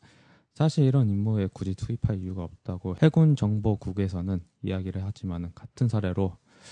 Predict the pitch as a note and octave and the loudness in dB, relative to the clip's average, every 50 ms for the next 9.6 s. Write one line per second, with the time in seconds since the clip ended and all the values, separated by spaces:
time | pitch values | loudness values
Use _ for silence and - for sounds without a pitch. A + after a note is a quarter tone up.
0 | - - - - - G2+ G#2+ A2+ A#2 A#2 A2+ A2+ A#2 A2 A2 A2 A2 A2 - - | -20 -6 0 2 2 4 4 4 2 2 0 0 -2 -2 0 0 -2 -2 -2 -2
1 | - G#2+ G#2+ A2+ A2 G#2+ G#2+ G#2 G2 F#2+ - - C3+ - - - C#3 B2+ A2+ A2 | -2 0 2 2 0 0 0 0 -2 -2 -2 -2 -4 -4 -2 0 0 0 0 0
2 | G#2+ A2 G#2+ G2+ - E2+ D#2+ E2+ _ _ _ _ - F#2+ F2 E2+ - _ _ _ | 0 0 -2 -2 -4 -6 -10 -10 _ _ _ _ -6 -4 -4 -4 -8 _ _ _
3 | _ _ _ - G#2+ G2+ - - A2+ A2 A2 A2 G#2 - G#2+ G#2 F#2 F2+ - - | _ _ _ -8 -8 -8 -4 -2 0 0 2 0 0 0 -2 -2 -2 -2 -4 -2
4 | G2 G#2+ G#2 - F#2+ G2 G2+ G2+ G2+ F#2 - - - F#2 F#2 F#2+ F#2+ G#2 A2 A2 | -2 0 0 0 0 -2 -2 -2 -2 -4 -4 -4 -4 -2 -2 0 0 0 0 0
5 | A#2 A#2 G#2+ G2+ F#2+ F2+ - - - G2+ F2+ F2 F#2 G2 F#2 F2 - _ - - | 2 2 2 0 0 -2 -4 -4 -4 -4 -4 -2 -2 -4 -4 -4 -6 _ -4 -2
6 | F#2 F#2+ F#2+ F2+ F2+ - - - - F2 F2 G#2 G#2+ G#2 - - G2 F#2+ G2 - | -2 -2 -2 -4 -4 -6 -8 -8 -6 -4 -4 -4 -4 -4 -4 -6 -6 -6 -8 -10
7 | - - F#2 F2 F2+ F2+ F2 F2+ F2+ F#2 G2 F#2+ F#2+ F2+ E2+ E2 D#2+ D#2 D#2 D#2+ | -8 -8 -6 -6 -6 -6 -6 -6 -6 -4 -4 -4 -4 -4 -6 -8 -8 -10 -12 -10
8 | D#2+ - F2 D#2+ - _ _ - - G3+ A3+ G#3 A3 G#3 - - G3 - - A#3+ | -8 -8 -8 -8 -10 _ _ 2 4 4 4 4 4 2 2 0 -2 0 2 0
9 | A3+ G3+ - G3 F3+ E3+ D#3 C#3+ B2+ G#2+ F#2+ | 0 2 2 4 4 6 6 6 6 4 2